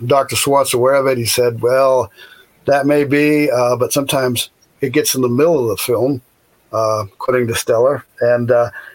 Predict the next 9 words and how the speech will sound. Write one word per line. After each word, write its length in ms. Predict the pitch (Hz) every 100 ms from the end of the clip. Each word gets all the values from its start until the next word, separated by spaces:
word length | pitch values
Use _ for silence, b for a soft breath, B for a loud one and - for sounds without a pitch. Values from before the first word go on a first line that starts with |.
| B -
I 140 | 131
thought, 260 | 143 139 -
"Eh, 760 | 247 233 226 226 226 220 220 214
maybe 360 | 202 202 202 185
sometimes 640 | 196 185 175 180 170 160
it's 160 | 151 151
a 40 |
fluke, 380 | - 160 160 160
but 260 | 135 123